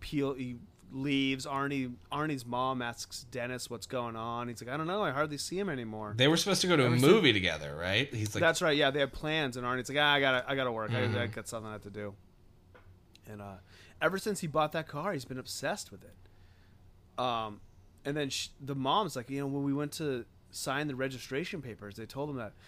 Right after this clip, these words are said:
Speaker 1: the guy who owned the car last died of carbon monoxide poisoning in it." Um, so Dennis goes to the old man's house, Roberts Blossom's house, and confronts him about it.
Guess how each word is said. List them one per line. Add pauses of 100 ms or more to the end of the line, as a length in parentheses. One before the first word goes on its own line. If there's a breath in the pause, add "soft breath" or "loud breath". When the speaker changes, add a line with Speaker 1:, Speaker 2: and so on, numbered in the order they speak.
(140 soft breath)
Speaker 1:
the
guy
who
owned
the
car
last
died
of
carbon
monoxide
poisoning
in
it." (1600)
Um, (500)
so
Dennis
goes
to
the
old
man's
house, (140)
Roberts
Blossom's
house, (540 soft breath)
and
confronts
him
about
it.